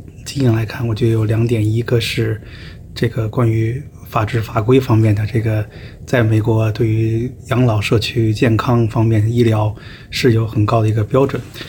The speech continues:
但我又很有幸，就是郑小姐她已经在这边，啊，啊，耕耘了三四十年，所以她这方面的经验都是，是非常的，非常，非常有价值，能够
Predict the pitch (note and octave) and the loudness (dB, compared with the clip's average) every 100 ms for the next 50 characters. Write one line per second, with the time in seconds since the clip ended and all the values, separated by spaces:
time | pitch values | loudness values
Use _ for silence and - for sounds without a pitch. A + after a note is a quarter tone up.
0 | - - C3+ A#2 A2+ A#2 A#2 G#2+ A#2 G#2+ | -16 -6 0 2 2 2 0 0 0 0
1 | G#2 B2 G#2+ G#2+ G#2 - A2+ A2 G#2+ G2+ | 0 0 2 2 0 0 2 2 2 2
2 | A2 G#2 A#2+ A2+ G#2+ A2 G#2+ G#2 G#2+ G#2 | 2 0 0 0 0 -2 0 2 2 0
3 | - - - - A2+ G#2+ G#2+ A#2 - - | -6 -18 -18 -6 -2 0 0 -4 -8 -18
4 | - - A#2 G#2 B2+ A#2 A2+ G#2+ G#2 - | -20 -6 -4 0 0 2 2 0 0 2
5 | A2+ - - G#2+ G#2+ - A2+ A#2+ A#2 A#2 | 2 2 0 2 0 0 0 2 2 2
6 | A#2+ A2+ G#2 A#2+ A2+ G#2 A2 G#2 - G#2+ | 2 0 0 0 2 0 0 -2 -2 -4
7 | - - - - - B2 G#2 G#2 A#2+ - | -6 -10 -12 -10 -2 0 2 0 -2 0
8 | A2+ A2+ A2 G#2+ G#2 B2 G#2 A2 A2 - | 0 0 0 -2 0 -2 0 0 -2 -6
9 | - - B2 A2+ G#2 - A2+ G#2 A#2 A2 | -14 -2 0 2 0 0 0 0 -2 -8
10 | - - - - A2 | -10 -16 -8 -2 0